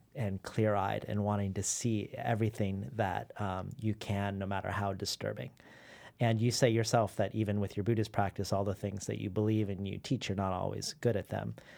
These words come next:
But this essay is about you and your relationship to dentistry, um, <laughs> about your, your fear and anxiety about dentistry. And it seems like it's this one arena where you don't want to bear witness,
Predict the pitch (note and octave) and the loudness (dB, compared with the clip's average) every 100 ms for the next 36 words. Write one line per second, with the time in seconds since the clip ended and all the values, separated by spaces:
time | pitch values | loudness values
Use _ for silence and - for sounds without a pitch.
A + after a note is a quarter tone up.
0 | - A#2 A2+ D#3+ C#3+ - G#2 G2+ G2+ G2+ | -4 -2 4 4 4 2 2 2 2 2
1 | G2 F#2 - _ A#2 A2+ G#2 G2+ G2 G2+ | 2 2 -4 _ -2 2 2 2 0 0
2 | G2 G2 F#2+ - - G2+ - - G2 B2 | 0 -2 -4 -6 -4 -6 -8 -6 0 2
3 | A#2+ G#2 - G2 G2 G#2+ - - - B2 | 2 0 -2 -2 -2 -4 -8 -16 -12 -2
4 | A2 - F#4 - C#4 - - G4 - _ | 0 2 4 4 2 -4 -14 -14 -14 _
5 | B2+ A#2+ A#2+ A#2 A#2 B2+ - B2+ A2+ - | 6 8 6 4 2 2 4 4 4 4
6 | B2+ A#2+ A2 G#2 C3+ D3+ G#2 G2 F#2 - | 6 8 6 6 6 6 4 2 0 0
7 | F#2+ F#2 F#2+ - G2+ - - - - - | -2 -2 -8 -2 -2 -2 -10 -20 -20 -4
8 | - C#3+ C#3 - D#3 E3+ D#3 - A#2 A#2+ | 6 6 6 2 4 4 4 4 2 4
9 | A#2 B2+ A#2+ A2+ B2 A2 G#2 G2+ G2 - | 4 6 6 4 4 4 6 4 2 -2
10 | C3+ A2+ A#2 A#2 A#2 A2 G2+ - F2+ G2 | -2 2 4 2 2 2 2 0 0 2
11 | F#2+ G2 - G#2+ G2+ - - | 2 0 -4 -6 -2 -2 -4